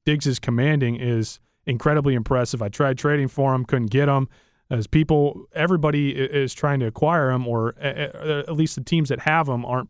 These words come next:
trying to move him. Another guy on this list that's returning you a lot of value,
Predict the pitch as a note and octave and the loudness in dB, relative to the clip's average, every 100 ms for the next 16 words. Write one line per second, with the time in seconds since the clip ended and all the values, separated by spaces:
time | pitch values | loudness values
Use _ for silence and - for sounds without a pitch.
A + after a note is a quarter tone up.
0 | _ - C#3 B2 A2 D3 A#2 G#2 G#2 _ | _ -4 -2 0 2 2 2 -4 -8 _
1 | _ _ _ _ _ C#3+ D3 E3+ E3 D3+ | _ _ _ _ _ 2 4 4 4 0
2 | - _ _ _ - D3 D3+ D#3 E3 - | -6 _ _ _ 0 2 4 4 0 -2
3 | C#3+ C#3 C3+ - C#3+ D3 - - C#3+ C3 | 0 0 0 0 0 0 -2 -6 -4 -2
4 | - C3 D3 C#3+ C#3+ C3+ C3 C3 B2 C#3 | -2 0 2 2 2 2 2 0 2 2
5 | D3+ D3 D3 | 4 2 0